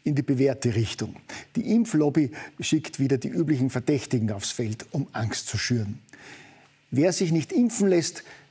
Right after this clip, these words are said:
wird auf der Intensivstation enden, lässt man einen bekannten Stahlhelm-Experten poltern. Kurz darauf empfiehlt der Impflobbyist der Nation gemeinsam mit dem Gesundheitsminister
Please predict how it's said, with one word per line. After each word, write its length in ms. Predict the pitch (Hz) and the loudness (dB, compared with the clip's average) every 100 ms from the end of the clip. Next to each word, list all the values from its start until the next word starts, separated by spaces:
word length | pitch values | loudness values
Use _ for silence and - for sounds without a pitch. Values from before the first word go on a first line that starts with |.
| _ - | _ 0
wird 320 | 131 170 170 | 2 4 2
auf 200 | 135 123 | 0 0
der 220 | - 139 | -2 -2
Intensivstation 920 | - 123 120 - 143 - 107 - 98 107 | 0 0 0 2 0 0 -4 -4 -4 -2
enden, 480 | 143 139 - 110 98 - - - - | 0 0 -2 -6 -6 -12 -16 -16 -4
lässt 380 | 127 139 135 147 | 2 2 2 0
man 180 | 135 | 0
einen 240 | 135 127 120 | 2 0 2
bekannten 520 | 123 123 131 131 131 | 0 2 0 2 0
Stahlhelm-Experten 1120 | - 123 127 135 123 120 127 - 131 110 - | 0 0 2 4 2 2 0 0 -2 -2 -2
poltern. 500 | 117 131 123 117 110 107 - - - | -2 0 0 2 0 -2 -10 -12 2
Kurz 260 | 185 202 | 2 4
darauf 380 | - 110 151 - | 0 4 2 4
empfiehlt 460 | 151 - 180 165 139 | 0 2 0 2 0
der 100 | - | 2
Impflobbyist 720 | 202 202 175 147 165 160 - | 2 4 2 4 2 2 2
der 80 | 131 | 0
Nation 540 | 123 - 151 180 175 - - - | 2 2 2 2 0 -4 -10 0
gemeinsam 520 | 135 123 139 147 127 | 2 4 2 2 2
mit 180 | 123 113 | 2 2
dem 120 | 107 | 0
Gesundheitsminister 920 | 123 104 156 143 - 131 131 - 120 | 2 2 2 2 2 2 2 2 -2